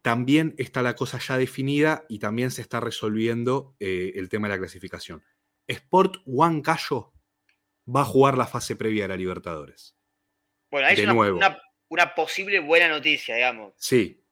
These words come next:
Speaker 2: No es
Speaker 1: Es
Speaker 2: un
Speaker 1: un posible
Speaker 2: club
Speaker 1: rival. De
Speaker 2: importante.
Speaker 1: nuevo, fase uno o fase dos, ¿no? Puede tocar con Huracán o puede tocar antes.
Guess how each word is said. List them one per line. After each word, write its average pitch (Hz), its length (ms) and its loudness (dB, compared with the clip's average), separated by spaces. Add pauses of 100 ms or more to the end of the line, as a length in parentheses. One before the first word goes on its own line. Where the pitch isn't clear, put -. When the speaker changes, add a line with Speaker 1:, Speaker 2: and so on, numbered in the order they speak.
(180)
Speaker 2:
No 147 100 -2
es 160 160 0
Speaker 1:
Es 135 140 2
Speaker 2:
un 131 80 0
Speaker 1:
un 147 80 4
posible 147 240 2
Speaker 2:
club 143 60 0
Speaker 1:
rival. 160 320 0 (340)
De 131 80 -12
Speaker 2:
importante. 123 360 2
Speaker 1:
nuevo, 101 500 2
fase 117 420 -2
uno 147 540 2
o 107 120 -4
fase 110 320 -4
dos, 87 240 -2
¿no? 120 340 -8
Puede 98 160 -2
tocar 98 240 -6
con 113 140 -4
Huracán 143 480 -2
o 98 120 -10
puede 98 200 -6
tocar 87 260 -10
antes. 76 460 -18